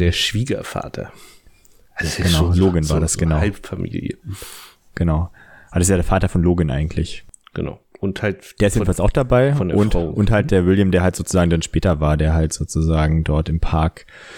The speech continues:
Speaker 2: äh, Unruhe gesorgt hat und der Chef von Dallas war.
Speaker 1: Mhm.
Speaker 2: Genau. Die sitzen sich da gegenüber und, ähm, rätseln halt alles, äh, alle rum halt, warum er halt, äh, so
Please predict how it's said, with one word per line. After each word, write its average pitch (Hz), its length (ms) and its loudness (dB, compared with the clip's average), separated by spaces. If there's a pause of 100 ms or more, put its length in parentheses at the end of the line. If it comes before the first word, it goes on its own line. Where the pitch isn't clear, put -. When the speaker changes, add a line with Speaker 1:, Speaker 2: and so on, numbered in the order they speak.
(260)
Speaker 2:
äh, 80 420 2
Unruhe 85 420 2
gesorgt 78 380 0
hat - 260 -4
und - 180 -2
der 85 60 -2
Chef - 280 -2 (140)
von 80 480 -2
Dallas 80 440 -2
war. 78 440 -2 (800)
Speaker 1:
Mhm. 85 500 -2 (1600)
Speaker 2:
Genau. 85 440 0 (340)
Die - 60 -12
sitzen 101 240 2
sich 95 80 2
da 95 100 2
gegenüber 95 640 2
und, 85 420 2
ähm, 82 360 2
rätseln 90 440 2
halt 85 200 2
alles, 87 380 0
äh, - 40 -2
alle 82 460 2
rum 87 340 2
halt, 82 260 0
warum 82 300 2
er 82 240 2
halt, 80 340 2
äh, 80 260 2
so 80 420 0